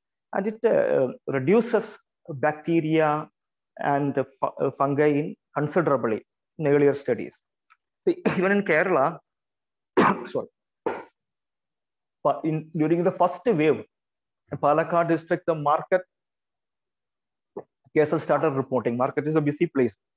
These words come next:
So the municipality,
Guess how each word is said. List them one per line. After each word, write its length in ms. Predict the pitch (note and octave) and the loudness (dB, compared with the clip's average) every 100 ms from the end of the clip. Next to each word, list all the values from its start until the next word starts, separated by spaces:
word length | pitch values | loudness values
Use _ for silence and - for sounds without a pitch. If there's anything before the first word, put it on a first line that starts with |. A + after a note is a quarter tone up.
| _ _ _ _ _ | _ _ _ _ _
So 320 | F#3+ G3 G3 C#3+ | 2 2 0 0
the 280 | D3+ C#3+ - _ _ _ _ _ | 2 2 -6 _ _ _ _ _
municipality, 880 | C#3+ D3 F3+ F3+ F3 F3 F3+ E3+ - | -4 -2 0 0 2 2 2 0 -2